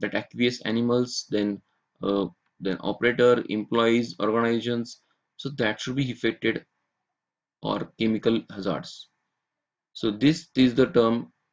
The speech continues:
long-term effect will be there due to the contact with water. Now we move for the next hazard.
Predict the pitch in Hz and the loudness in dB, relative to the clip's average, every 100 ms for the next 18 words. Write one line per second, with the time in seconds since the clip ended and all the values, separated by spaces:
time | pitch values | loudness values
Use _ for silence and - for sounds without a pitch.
0 | - 104 107 120 123 117 113 104 - 110 | -6 2 2 2 2 2 0 -4 -2 -2
1 | - - _ _ _ 104 104 101 110 107 | -4 -20 _ _ _ -4 -2 0 4 4
2 | 107 - _ _ _ _ _ - 104 110 | 2 -4 _ _ _ _ _ -10 -4 0
3 | 110 107 110 104 - _ _ _ _ _ | 2 6 6 4 -4 _ _ _ _ _
4 | - 113 107 110 110 107 110 - _ - | -4 -2 0 -2 0 0 -2 -4 _ -2
5 | 101 104 90 - _ _ _ _ _ _ | 0 2 0 -4 _ _ _ _ _ _
6 | _ _ _ _ - 117 127 131 131 127 | _ _ _ _ -8 -2 0 4 6 6
7 | 123 117 117 113 107 110 120 123 - 113 | 4 2 0 0 0 2 0 0 -8 -2
8 | 123 156 | -2 -4